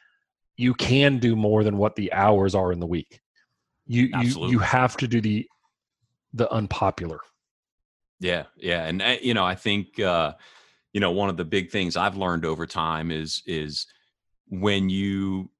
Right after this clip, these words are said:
Speaker 2: can work on your passion, it makes doing that work easier. And, and, you
Speaker 1: Yeah.
Speaker 2: know,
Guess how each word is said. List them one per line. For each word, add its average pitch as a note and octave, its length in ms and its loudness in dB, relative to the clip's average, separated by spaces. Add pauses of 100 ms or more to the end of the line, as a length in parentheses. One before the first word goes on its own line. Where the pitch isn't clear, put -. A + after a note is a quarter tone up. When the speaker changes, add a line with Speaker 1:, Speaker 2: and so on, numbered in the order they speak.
Speaker 2:
can F#2 220 -2
work A#2+ 280 2
on G2+ 220 0
your E2 120 -2
passion, F2 800 -4 (800)
it G#2 220 2
makes G2+ 380 2
doing F2 760 -2 (500)
that D#2+ 200 -4
work E2+ 280 -4
easier. D2 460 -4
And, C#2+ 260 -10
and, D2 300 -8 (440)
you B2+ 160 4
Speaker 1:
Yeah. F#2+ 60 4
Speaker 2:
know, D2 100 -10